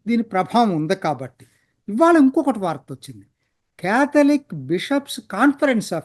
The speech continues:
India, క్యాథలిక్స్ ఇంకొక సంస్థ ఉంది, వీళ్ళు సీబీసీఐ, ఇది అదేం కేసీబీసీ అంటే ఇది సీబీసీఐ, Catholics Bishops Conference of India, వీళ్ళు కూడా మద్దతు ఇచ్చారు. అంటే almost క్యాథలిక్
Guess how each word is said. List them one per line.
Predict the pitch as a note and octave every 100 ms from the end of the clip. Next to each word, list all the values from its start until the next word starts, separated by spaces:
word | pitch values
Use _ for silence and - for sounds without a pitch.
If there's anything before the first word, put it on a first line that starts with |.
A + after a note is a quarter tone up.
| -
India, | C3+ A2+ _ _ _ _ _ _ _ _ _ _ _
క్యాథలిక్స్ | - B3 D4 C#4 - -
ఇంకొక | B3+ C4 C#4+
సంస్థ | - G#3 E3+ -
ఉంది, | C#3 A2+ _ _ _ _ _
వీళ్ళు | G3 C4 A3+
సీబీసీఐ, | G3+ - B3 B3+ B3 - G3 D#3+ - _
ఇది | E3+ D3+ - -
అదేం | D#3+ G3+ G3
కేసీబీసీ | - A3+ A3+ A3 F#3+ G3+ -
అంటే | G3 A#3+
ఇది | B3 F3+
సీబీసీఐ, | - G3+ F#3+ F3+ - C#3 B2+ _ _ _ F3+
Catholics | G#3 A3+ A3+ A3 - D3
Bishops | D#3+ - A3 A3 -
Conference | F#3 F#3 - F#3 E3
of | - D3+ - D3
India, | C#3+ B2 _ _ _ _ _ _
వీళ్ళు | B2+ C#3+ G#3 C#4+ D4+ D4
కూడా | C#4 B3 A#3+ A#3
మద్దతు | G3+ C3+ D#3+ -
ఇచ్చారు. | C3+ - B2 _ _ _ _ -
అంటే | B3+
almost | C#4+ G3 D4+ C#4+ C#4 D#4+ - - C#4 - _ _ _ _ _
క్యాథలిక్ | - G3+ C4+ C#4+ C#4 C4+